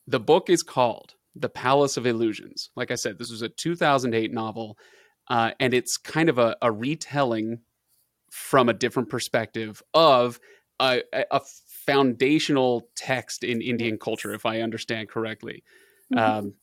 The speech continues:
Speaker 1: and that text is called, uh, what, what was it called? The Mahabharata?
Speaker 2: Yeah, the Mahabharata or the Mahabharata.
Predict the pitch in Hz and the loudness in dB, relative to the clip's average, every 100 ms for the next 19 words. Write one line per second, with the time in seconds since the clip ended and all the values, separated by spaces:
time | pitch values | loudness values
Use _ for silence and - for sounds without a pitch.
0 | _ 139 127 120 - 143 143 - - - | _ 0 2 2 2 2 2 -2 -8 -2
1 | 135 127 120 - - 147 147 143 139 - | 4 4 2 -2 4 6 6 4 2 -2
2 | 127 120 120 160 143 160 190 208 214 185 | 2 4 4 2 2 -4 -4 -2 -2 2
3 | 127 123 - 127 131 147 143 127 131 185 | 2 0 -2 0 2 2 2 2 2 0
4 | 190 _ _ _ 285 247 247 262 277 269 | -6 _ _ _ -2 0 0 2 2 4
5 | 262 269 262 269 269 240 233 240 226 240 | 2 4 4 6 4 2 0 -6 -4 -4
6 | 233 233 - 247 | -4 -6 -6 -8